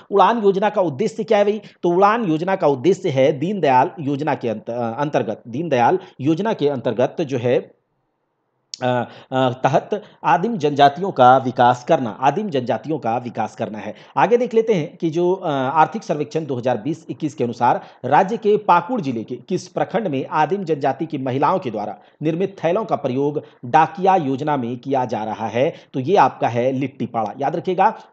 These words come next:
अ, इकोनॉमिक सर्वे दो हज़ार बीस इक्कीस के अनुसार राज्य के पाकुड़ जिले के किस प्रखंड, लिट्टीपाड़ा प्रखंड में आदिम जनजाति की महिलाओं के द्वारा निर्मित बने थैलों का प्रयोग डाकिया योजना में किया जा रहा है। आगे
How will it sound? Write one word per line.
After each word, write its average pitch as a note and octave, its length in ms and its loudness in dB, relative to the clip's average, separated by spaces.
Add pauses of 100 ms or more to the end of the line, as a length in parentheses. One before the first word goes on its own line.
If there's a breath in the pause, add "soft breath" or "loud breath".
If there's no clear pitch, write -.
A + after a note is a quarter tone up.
अ, F3 180 4
इकोनॉमिक F3+ 340 -2
सर्वे E3+ 240 -2
दो D3+ 100 -4
हज़ार B2+ 200 0
बीस F3+ 220 -8
इक्कीस C3 220 -10
के C3 80 -4
अनुसार B2 420 0 (140)
राज्य D#3+ 280 2
के F#3 120 -4
पाकुड़ - 380 0
जिले A2+ 200 -6
के A2 140 -12
किस - 260 -4
प्रखंड, C3+ 340 -6 (100)
लिट्टीपाड़ा C3 420 -2
प्रखंड F3 340 -2
में C#3 200 -6 (200 loud breath)
आदिम F3+ 300 2
जनजाति C3+ 420 -2
की D3 120 -8
महिलाओं C#3+ 380 0
के D#3 120 -6
द्वारा A#2+ 240 0
निर्मित C3+ 420 -4
बने C3+ 360 -2
थैलों D3 400 -2
का C3 120 -2
प्रयोग C3+ 380 -4 (220 loud breath)
डाकिया D3 360 0
योजना A2 300 -6
में C3+ 120 -8
किया B2+ 220 -2
जा F#2+ 140 -6
रहा G2+ 100 -8
है। G#2 140 -8 (200 loud breath)
आगे G3 200 4